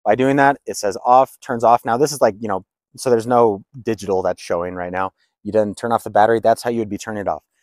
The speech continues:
Other than that, this is, so this is the throttle, right? You can adjust that.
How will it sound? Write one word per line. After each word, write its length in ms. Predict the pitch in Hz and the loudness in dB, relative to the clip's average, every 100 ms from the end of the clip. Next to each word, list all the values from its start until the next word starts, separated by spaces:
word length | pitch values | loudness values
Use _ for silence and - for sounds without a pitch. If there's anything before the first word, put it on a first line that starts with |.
| _ _ _ 135 | _ _ _ 2
Other 180 | 165 | 2
than 140 | 170 165 | 2 2
that, 220 | 165 180 | 2 0
this 240 | 131 160 - | -2 -2 -2
is, 80 | 135 | 0
so 80 | |
this 160 | 156 165 | 0 2
is 60 | 190 | 0
the 100 | 220 | 0
throttle, 340 | 160 151 143 | 4 6 6
right? 280 | 123 143 202 _ - | 4 2 0 _ -20
You 80 | 127 | -10
can 220 | 127 113 - | -8 -8 -10
adjust 320 | 110 131 127 131 | -4 -2 0 4
that. 240 | 131 | 4